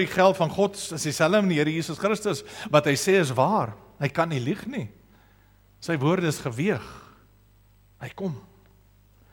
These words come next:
As ons die gelykenis het oor die s-, talente, waaroor gaan dit? Gaan oor die wederkoms.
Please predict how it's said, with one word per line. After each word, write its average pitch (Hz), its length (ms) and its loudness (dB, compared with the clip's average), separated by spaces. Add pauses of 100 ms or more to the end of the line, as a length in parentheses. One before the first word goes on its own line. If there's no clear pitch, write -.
(420)
As - 120 -6
ons 139 100 -2
die 143 80 -4
gelykenis 156 500 2
het 147 160 4
oor 135 80 2
die 127 80 2
s-, - 420 -10
talente, 135 540 0 (400)
waaroor 139 400 -4
gaan 147 220 -6
dit? - 180 -16
Gaan 170 160 -8
oor 175 80 -6
die 113 120 -8
wederkoms. 165 640 -12